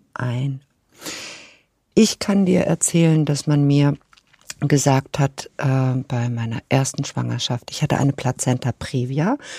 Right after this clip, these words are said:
Das bedeutet, dass die, ähm, Plazenta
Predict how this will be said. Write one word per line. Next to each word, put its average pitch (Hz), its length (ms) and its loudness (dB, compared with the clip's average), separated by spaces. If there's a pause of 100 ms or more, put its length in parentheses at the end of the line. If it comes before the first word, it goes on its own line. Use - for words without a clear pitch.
(320)
Das - 160 -2
bedeutet, - 500 -4
dass - 300 -6
die, 143 580 -6
ähm, 123 400 -4
Plazenta 117 1080 -4